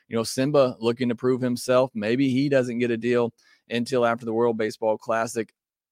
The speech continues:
Would love to get Simba on a minor league deal to have some depth at shortstop, bring him in to spring training and help him groom,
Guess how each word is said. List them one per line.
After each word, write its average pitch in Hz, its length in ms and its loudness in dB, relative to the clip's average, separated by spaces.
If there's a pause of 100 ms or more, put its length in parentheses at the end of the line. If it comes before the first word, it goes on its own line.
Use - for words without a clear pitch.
(160)
Would 120 220 -2
love 120 460 2
to 120 80 -2
get 120 180 0
Simba 117 320 0
on 107 260 0
a 110 60 -2
minor 110 300 0
league 110 320 -2 (440)
deal 113 280 4
to 104 100 2
have 107 220 -2
some 110 160 -10
depth 107 280 -2
at 101 140 -14
shortstop, 107 600 0
bring 110 140 -4
him 107 120 -4
in 104 200 -6 (420)
to 98 140 -4
spring 113 320 0
training 107 460 -2
and 95 100 -6
help - 300 -2
him 123 340 2 (380)
groom, 107 420 0